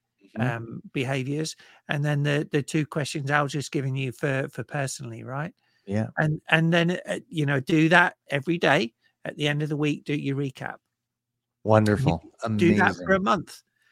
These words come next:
Speaker 2: Right? You
Speaker 1: Yeah.
Speaker 2: will find that it will then become a habit and you'll continue doing it. And I, I, I guarantee if you do it effectively, right, you will get the results.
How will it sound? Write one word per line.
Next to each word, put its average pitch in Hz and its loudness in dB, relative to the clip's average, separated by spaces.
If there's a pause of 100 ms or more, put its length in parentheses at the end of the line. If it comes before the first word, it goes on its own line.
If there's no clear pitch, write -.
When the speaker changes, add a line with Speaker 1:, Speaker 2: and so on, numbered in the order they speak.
(260)
Speaker 2:
Right? 170 2
You 170 4
Speaker 1:
Yeah. 170 6
Speaker 2:
will 170 4
find 196 -2
that 156 0
it 151 -2
will 151 0
then 160 -2
become 165 -4
a 151 0
habit 156 0
and 147 -4
you'll 139 -4
continue 143 -4
doing 139 -4
it. 117 -10 (360)
And 147 0
I, 143 2 (100)
I, 147 0
I 143 -2
guarantee 165 -2
if - -8
you 147 -4
do 160 0
it - -2
effectively, 147 -6 (720)
right, 156 -4
you 156 -2
will 147 -2
get 151 -4
the 147 -8
results. 123 -10